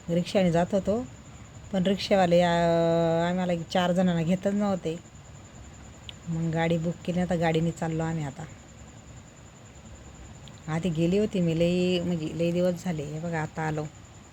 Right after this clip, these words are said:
लई वर्षाने आले आता. लहान असताना मुलांना घेऊन आलती, आता मुलं मला घेऊन आले. म्हणजे मुलं लहान असताना मुलांना मी घेऊन आलती,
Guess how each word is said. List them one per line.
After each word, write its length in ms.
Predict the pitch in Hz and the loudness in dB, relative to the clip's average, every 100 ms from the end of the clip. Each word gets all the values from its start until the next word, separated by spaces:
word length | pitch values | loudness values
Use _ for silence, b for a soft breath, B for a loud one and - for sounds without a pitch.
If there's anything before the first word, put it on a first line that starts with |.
| - - - - - - - - - - - - - - - - - - - - - - - - - - - - - - - - | -20 -20 -20 -20 -20 -20 -20 -20 -20 -20 -20 -20 -20 -20 -20 -20 -20 -20 -20 -20 -20 -20 -20 -18 -18 -20 -20 -20 -20 -18 -16 -8
लई 160 | 160 156 | 0 0
वर्षाने 460 | 156 160 185 160 | 0 0 0 0
आले 260 | 147 143 143 | 0 -2 -2
आता. 280 | 143 - 151 - - - - - - - - - - - - - - - - - 170 | -4 -6 -8 -8 -16 -20 -20 -20 -20 -20 -20 -20 -20 -20 -20 -20 -20 -20 -20 -12 -4
लहान 340 | 160 165 165 | 0 2 2
असताना 440 | 165 - 180 165 | 0 -4 -4 -2
मुलांना 340 | 160 170 170 175 | 0 2 2 4
घेऊन 160 | 175 | 4
आलती, 300 | 165 160 190 190 - | 2 0 -4 -8 -10
आता 160 | 151 | -6
मुलं 240 | 160 190 208 | -2 2 2
मला 220 | 208 202 | 2 2
घेऊन 240 | 185 170 | 2 2
आले. 200 | 147 143 151 - - - - - - - - - - - - - - - - - - - | 0 -4 -8 -12 -20 -20 -20 -20 -20 -20 -20 -20 -20 -20 -20 -20 -20 -20 -20 -20 -16 -8
म्हणजे 240 | 156 175 | -6 0
मुलं 220 | 180 180 180 | 4 4 6
लहान 200 | 185 185 | 4 4
असताना 480 | 185 - 180 175 208 | 0 -2 0 0 0
मुलांना 480 | 202 196 196 190 | 0 0 2 2
मी 120 | 202 196 | 2 2
घेऊन 180 | 190 | 2
आलती, 260 | 151 156 156 | 0 -4 -8